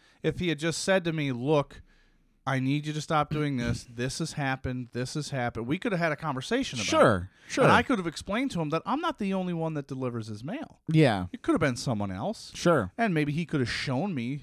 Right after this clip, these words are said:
Speaker 1: the damage.
Speaker 2: Yeah, could I see what happened? Let me just see. Let me
Speaker 1: Yeah,
Speaker 2: take a look.
Speaker 1: and then I can explain to him that when there's cars in the driveway,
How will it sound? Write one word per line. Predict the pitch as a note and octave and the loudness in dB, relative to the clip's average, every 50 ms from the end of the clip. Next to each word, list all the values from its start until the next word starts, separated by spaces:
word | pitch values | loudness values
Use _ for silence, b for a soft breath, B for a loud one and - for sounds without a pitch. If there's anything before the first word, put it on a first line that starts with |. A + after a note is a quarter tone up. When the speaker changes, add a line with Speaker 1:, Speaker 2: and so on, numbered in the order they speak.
| B2 B2+ | -10 -8
Speaker 1:
the | A#2+ A2+ | -8 -6
damage. | A#2+ A2+ G#2 G#2 G#2 A#2 E3+ - - - _ - | -4 -4 -4 -4 -6 -6 -8 -10 -14 -20 _ -2
Speaker 2:
Yeah, | G3 A#3+ A#3+ C3+ G#2+ | 4 6 6 6 6
could | - - C3+ | 4 2 2
I | A#2+ A2+ | 2 2
see | - - D3 D3 D3 | 2 2 4 4 6
what | C3+ A#2+ B2 A#2+ | 6 6 6 6
happened? | B2 A#2+ A#2+ B2+ F3+ E3 D3+ | 6 4 4 4 2 2 2
Let | C#3+ F3 | 2 2
me | A3+ A3+ | 2 4
just | G#3+ G#3+ - - | 2 2 0 2
see. | - F#3 B2 G#2+ | 0 0 2 2
Let | G#2 A#2 - | 2 2 2
me | - | 4
Speaker 1:
Yeah, | C4 E3 | 4 4
Speaker 2:
take | - | 4
a | D#3 | 4
look. | D#3+ D3+ - | 4 6 6
Speaker 1:
and | D#3+ D#3+ | 6 4
then | E3+ F3+ | 2 0
I | F3+ F3 | 0 0
can | - F3+ E3 | -2 -2 -4
explain | C#3+ - - - - E3+ F3 G3+ G#3 | -4 -4 -6 -8 -6 -6 -4 -4 -4
to | F3 D#3 | -4 -4
him | D3+ D3+ D3+ D3 | -4 -4 -4 -4
that | C#3 | -4
when | A#2+ C3+ C3 B2+ | -4 -2 -2 -2
there's | B2 A#2 - | -2 -4 -4
cars | - - - D3+ F#3+ G3+ F3 | -6 -6 -4 -2 -2 -2 -4
in | E3+ | -4
the | C#3+ B2+ | -6 -4
driveway, | B2 A#2+ B2+ B2+ A#2+ C3 C3 C3+ | -2 -2 -2 -2 -2 -2 -4 -6